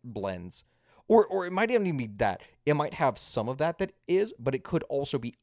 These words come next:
other coffee blends as well. These are just the two main ones. And again, the, the Robusta is the one that's more common for inexpensive brands. This is more common in Western and Central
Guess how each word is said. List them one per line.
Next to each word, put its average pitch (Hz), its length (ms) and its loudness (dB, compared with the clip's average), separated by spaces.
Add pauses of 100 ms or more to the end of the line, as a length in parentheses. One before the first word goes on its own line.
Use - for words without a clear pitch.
other 127 260 0
coffee 107 560 -6 (100)
blends 101 300 -4
as 92 140 -12
well. 95 200 -4
These 151 220 -2
are 175 60 2
just 147 240 -8
the 131 80 -4
two 120 420 -6 (460)
main 110 540 -6
ones. - 460 -16 (840)
And 147 80 2
again, 117 280 -2
the, 127 180 -4
the 117 180 -2
Robusta 117 420 -4
is 107 100 -6
the 117 40 -10
one 110 140 -4
that's - 160 -12
more 104 100 -8
common 104 320 -6
for 113 120 -8
inexpensive 95 520 -14
brands. 90 380 -14 (640)
This 170 380 2
is 151 160 -2
more 143 180 -6
common 123 380 -4
in 95 180 -8
Western 107 360 -6
and 90 120 -12
Central - 280 -14